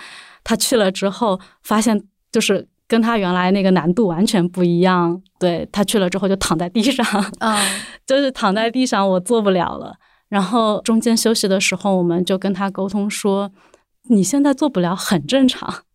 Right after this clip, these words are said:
Speaker 1: 重要的是你现在做它，尝试它，然后你去体会说，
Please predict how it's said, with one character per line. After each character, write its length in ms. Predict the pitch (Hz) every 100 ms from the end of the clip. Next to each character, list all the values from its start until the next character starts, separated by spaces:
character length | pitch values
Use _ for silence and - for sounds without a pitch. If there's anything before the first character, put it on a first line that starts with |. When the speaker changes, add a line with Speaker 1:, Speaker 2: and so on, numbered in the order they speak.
| _
Speaker 1:
重 160 | - 240
要 220 | 226 202
的 120 | 196
是 480 | 196 - 214 196 196 _ _ _ -
你 120 | 202
现 200 | 180 214
在 120 | 214
做 280 | 208 - -
它， 160 | - - - - _ -
尝 280 | - 175 175
试 220 | - 220
它， 320 | - 196 185
然 200 | 185 175
后 300 | 185 208 196 196 - _
你 80 | 185
去 140 | 240
体 300 | 226 - 185
会 240 | 180 226 208
说， 420 | - 202 202